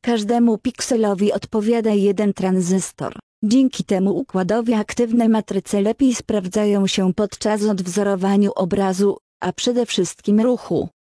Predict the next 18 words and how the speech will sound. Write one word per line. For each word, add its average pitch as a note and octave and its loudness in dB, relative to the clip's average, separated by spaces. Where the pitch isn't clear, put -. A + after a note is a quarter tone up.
Aktywne F#3+ 0
matryce G3 -2
cechują A3+ 0
się A3 0
także G#3 -2
dobrymi F#3+ 0
kątami A3 2
widzenia, G#3 2
dzięki F#3+ 0
którym A3+ 0
obraz G#3 0
widoczny G#3 0
jest - -2
na F#3 0
ekranie G3 2
nie A3 4
tylko G#3+ -2
wtedy, F#3 -2